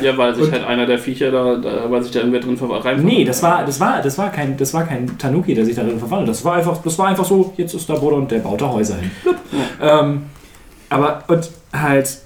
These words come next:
Speaker 2: diese, diese Szene, die, ich glaub, die würde ich bis an mein Lebensende verfolgen, wenn die zu 'nem, zu 'nem, ähm,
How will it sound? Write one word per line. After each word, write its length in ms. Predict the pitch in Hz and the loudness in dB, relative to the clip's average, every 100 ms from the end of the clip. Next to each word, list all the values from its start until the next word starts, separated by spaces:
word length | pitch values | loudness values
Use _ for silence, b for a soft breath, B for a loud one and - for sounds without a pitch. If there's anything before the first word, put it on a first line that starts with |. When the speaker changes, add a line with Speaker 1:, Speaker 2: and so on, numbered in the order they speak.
| - | -2
Speaker 2:
diese, 300 | 156 143 143 | 2 4 2
diese 400 | 139 135 127 - - B B B - - - - | 2 2 2 -4 -20 B B B -20 -20 -18 -6
Szene, 400 | - 170 180 175 | 0 2 4 2
die, 220 | 143 131 - | 2 0 -2
ich 160 | - - | -10 -6
glaub, 140 | 110 | -4
die 100 | 110 | -2
würde 120 | 104 107 | -2 -2
ich 80 | |
bis 160 | 117 - | -4 -6
an 120 | - 104 | -6 -2
mein 120 | 95 | 0
Lebensende 380 | 110 104 - 95 | 0 -2 -4 -8
verfolgen, 560 | 90 - 117 120 147 B B | -8 -2 0 0 -2 B B
wenn 140 | 113 110 | 2 2
die 140 | 151 | 2
zu 160 | 156 135 | 0 2
'nem, 360 | 131 127 123 - | 2 0 -4 -8
zu 200 | - - 127 | -6 -2 0
'nem, 420 | 120 120 117 113 | 2 0 -2 -2
ähm, 680 | 110 110 107 104 101 104 | 2 2 2 0 -2 -6